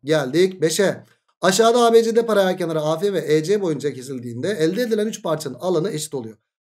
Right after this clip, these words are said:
Arkadaşlar elde edilen üç parçanın alanı eşit oluyor. Burası A birim, A birim, A birim dersek,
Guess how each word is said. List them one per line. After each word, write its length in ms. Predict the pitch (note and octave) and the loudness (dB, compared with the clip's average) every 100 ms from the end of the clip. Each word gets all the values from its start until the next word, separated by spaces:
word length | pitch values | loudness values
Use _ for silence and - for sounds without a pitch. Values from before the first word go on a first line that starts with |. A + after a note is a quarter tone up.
| _ | _
Arkadaşlar 560 | D#3+ F#3 G#3+ G#3+ G#3 G3+ | -4 0 0 0 -2 0
elde 260 | D#3 F#3 A3+ | 0 2 0
edilen 240 | A3 G3 | 0 -4
üç 160 | G#3 - | -4 -4
parçanın 340 | F3 D#3+ D#3+ | -4 -2 -6
alanı 240 | F#3 D#3 | -4 -2
eşit 200 | F#3 F3+ | -4 -4
oluyor. 280 | D3 A#2+ A#2 _ _ _ | -8 -8 -12 _ _ _
Burası 320 | F3+ G#3 G3 D#3 | 0 2 0 -2
A 240 | F3 F#3+ | -2 0
birim, 200 | D#3+ C#3+ | 0 0
A 160 | F3 D#3 | -2 -2
birim, 160 | D3 | -2
A 180 | F3 D#3+ | -2 -4
birim 200 | C3+ C3+ | -4 -4
dersek, 440 | F#3 F#3+ C#3+ D3 | -2 -2 -4 -8